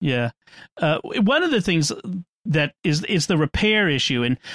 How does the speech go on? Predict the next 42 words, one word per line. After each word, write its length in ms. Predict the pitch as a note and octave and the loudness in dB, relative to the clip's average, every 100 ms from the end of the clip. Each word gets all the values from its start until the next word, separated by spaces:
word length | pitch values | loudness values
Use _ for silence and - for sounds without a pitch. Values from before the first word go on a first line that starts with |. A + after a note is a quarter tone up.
| - - | -14 -4
uh, 400 | E3 - - F#3+ | -2 -2 -4 -2
frankly, 500 | G#3 A3 F3+ E3 _ - | 0 2 0 -2 _ -6
I've, 400 | F3+ A#3 G3+ - _ _ E3+ | -2 0 0 -4 _ _ 0
I've 240 | F3+ F#3+ | 0 2
repaired, 520 | F#3+ - F3 E3+ F3 _ - | 0 2 2 2 -2 _ -6
I 240 | - D#3+ | -2 0
have, 120 | G3+ G3+ | 2 2
I 120 | F3+ | 2
use 260 | A3 G#3 | 2 2
the 100 | F#3 | 2
i 140 | D#3+ F3+ | 0 0
fix 240 | G3 - | -2 -2
it 80 | D#3 | 0
dot 220 | D#3 C#3+ | 0 0
com 160 | D#3+ C3+ | 2 2
website. 340 | C3 - A2+ | 0 0 -2
I've 100 | A#2 | 0
used 200 | C#3 C3 | 0 0
them 180 | C3+ A#2+ _ _ _ _ F3+ | 0 -2 _ _ _ _ 0
dozens 340 | G3+ F#3+ D#3 | 2 2 2
of 80 | C#3 | 0
times. 260 | C3+ B2 | 0 0
They 80 | C3 | 0
are 80 | A#2+ | -2
a 40 | |
fantastic 800 | A#2+ C#3+ A#2+ - - A#3+ G3+ D3+ D3 | -2 -2 -2 -4 -4 -2 0 -2 0
resource, 540 | C3+ - B2+ A#2 - - - - | 0 0 0 0 -4 -8 -16 -6
'cause 140 | E3 D3+ | -2 2
not 180 | A#3 | 2
only 140 | C4 G3+ | 2 2
do 100 | F#3+ | 2
they 100 | E3+ | 2
sell 200 | F3+ D3 | 0 -2
parts 340 | F3+ E3+ - | 0 -2 -2
and 100 | D3 | -4
tools, 420 | - A#3+ F3 C3+ | 0 2 2 0
but 140 | C#3 D3 | 0 0
they 100 | D#3+ | 2
also 360 | G#3 G#3 F3+ | 0 0 2
have 320 | D3 C#3 C3 - - - D#3 | 2 2 -2 -6 -14 -4 -2
guides. 540 | D#3+ F#3+ D#3 A#2 A#2 | 0 0 0 -2 0
And 160 | D3 | 0